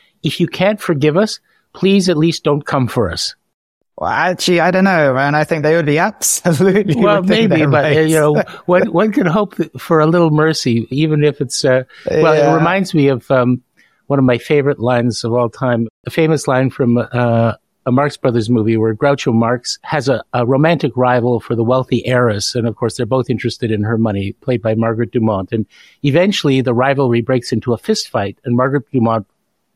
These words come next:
Speaker 1: at that moment enters the room and says, "Mister Firefly, what are you doing?" And in mid blow, Groucho turns over around and says, "I'm fighting for your honor, which is more than you ever did."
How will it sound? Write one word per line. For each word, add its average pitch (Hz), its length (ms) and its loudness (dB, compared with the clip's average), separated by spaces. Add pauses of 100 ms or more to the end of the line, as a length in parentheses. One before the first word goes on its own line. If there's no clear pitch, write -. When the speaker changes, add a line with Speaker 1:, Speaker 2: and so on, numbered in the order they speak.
(120)
Speaker 1:
at 135 120 -4
that 143 180 0
moment 120 320 -2 (360)
enters 175 380 2
the 139 80 0
room 127 180 4
and 123 140 0
says, 127 240 -2 (1120)
"Mister 185 440 2
Firefly, 143 760 0 (260)
what - 400 -2
are 233 60 0
you 190 180 2
doing?" 143 520 0 (360)
And 151 180 0
in 139 200 0 (100)
mid 147 360 2
blow, 127 420 2 (320)
Groucho 147 380 0
turns 147 340 0
over 127 440 2
around 127 280 0
and 120 120 -2
says, 123 240 -2 (220)
"I'm 156 140 0
fighting 214 320 0
for - 120 -2
your 170 200 2
honor, 123 380 -2
which 143 180 -2
is 131 80 0
more 160 160 2
than 143 120 2
you 190 140 4
ever 113 180 2
did." 104 300 -4